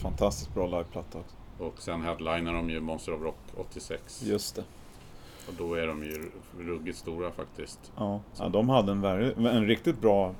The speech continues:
Speaker 1: period, liksom, där de släppte bra plattor på, liksom, ända ifrån där det verkligen breakade var väl den här,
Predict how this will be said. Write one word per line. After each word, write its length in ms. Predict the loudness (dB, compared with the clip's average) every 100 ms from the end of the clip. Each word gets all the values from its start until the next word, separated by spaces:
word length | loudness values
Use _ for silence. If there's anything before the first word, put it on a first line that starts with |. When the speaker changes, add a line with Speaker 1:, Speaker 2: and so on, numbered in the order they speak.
| 2
Speaker 1:
period, 380 | 4 6 2 0
liksom, 280 | -4 -2 0
där 60 | 0
de 100 | 2
släppte 380 | 2 2 0
bra 180 | 0 0
plattor 500 | 2 -2 0 2 2 0
på, 240 | -4 -2 -2
liksom, 340 | -4 -8 -4
ända 440 | -2 -2 2 2 2
ifrån 540 | -2 2 4 4 0 -4 -16 -18 -18 -20 -6
där 120 | 2 6
det 60 |
verkligen 400 | 6 6 4 2
breakade 460 | 4 4 4 4 6
var 140 | 6
väl 180 | 4 2
den 140 | 0 0
här, 340 | 2 2